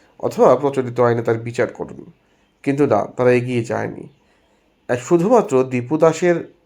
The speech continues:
ভুয়া আইডির পোস্ট দেখে যাচাই বাছাই না করেই সহকর্মী দীপু দাসকে প্রথমে নির্মমভাবে পিটিয়ে অর্ধমৃত করে গলায় রশি বেঁধে গাছে ঝুলিয়ে আগুন দিয়ে একজন জ্যান্ত মানুষকে পুড়িয়ে মারার আনন্দে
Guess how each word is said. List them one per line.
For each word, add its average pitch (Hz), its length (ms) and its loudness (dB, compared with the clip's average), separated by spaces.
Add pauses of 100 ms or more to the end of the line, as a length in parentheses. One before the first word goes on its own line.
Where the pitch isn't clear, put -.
(120)
ভুয়া 151 380 2
আইডির 113 400 0
পোস্ট 127 440 -6
দেখে 131 540 -2 (400)
যাচাই 127 380 2
বাছাই 180 400 2
না 127 240 4
করেই 143 480 -2 (280)
সহকর্মী 165 600 0
দীপু 123 280 -4
দাসকে 117 320 0
প্রথমে 120 380 -4
নির্মমভাবে 123 680 -2
পিটিয়ে 113 500 -6 (340)
অর্ধমৃত 165 600 0
করে 117 420 0 (440)
গলায় 123 640 4
রশি 123 480 0
বেঁধে 110 580 -2 (440)
গাছে 117 380 2
ঝুলিয়ে 120 520 -2
আগুন 113 320 0
দিয়ে 117 200 0
একজন 113 400 0 (140)
জ্যান্ত 127 320 2
মানুষকে 139 420 -2
পুড়িয়ে 117 280 -2
মারার 110 260 0
আনন্দে 120 560 0